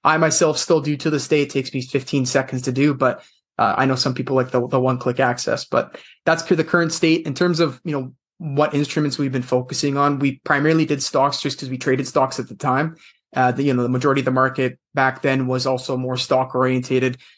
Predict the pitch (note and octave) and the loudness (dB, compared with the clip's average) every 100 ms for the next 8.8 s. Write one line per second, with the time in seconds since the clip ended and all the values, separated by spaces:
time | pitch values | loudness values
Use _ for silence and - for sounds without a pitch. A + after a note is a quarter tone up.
0 | _ - A2+ - F3 - D#3 D3+ D3 B2 | _ 0 0 2 0 2 2 2 0 -6
1 | - C#3 D3 C#3+ D#3 C#3+ D3 C#3 C#3 C#3+ | -4 0 0 0 0 2 0 -4 -6 -6
2 | C#3+ C#3+ C#3+ C3 - _ _ - B2 B2 | -4 0 0 -2 -6 _ _ -10 -6 -6
3 | - D3+ D3 D3 - D3+ D3 C#3 C3 C#3+ | -2 2 2 2 0 0 0 0 -2 0
4 | C#3 - C#3+ C#3 C#3 C3 C3 B2+ - _ | 0 -2 -4 -2 0 2 2 0 -4 _
5 | - - B3+ - - C#3+ C#3 B2+ D3 D3 | -20 -16 -14 -10 -2 0 0 0 0 2
6 | C#3+ - C#3+ C3+ B2+ C3+ B2+ A#2+ - C3+ | 0 0 0 0 -2 0 0 0 -2 0
7 | B2+ C3 B2+ C3 B2+ D3 C3+ B2+ B2 C3 | 2 0 0 -4 -2 0 2 0 -2 -2
8 | C3 B2 B2+ B2+ A#2+ B2+ C3+ C3+ | -2 0 2 0 0 0 0 -2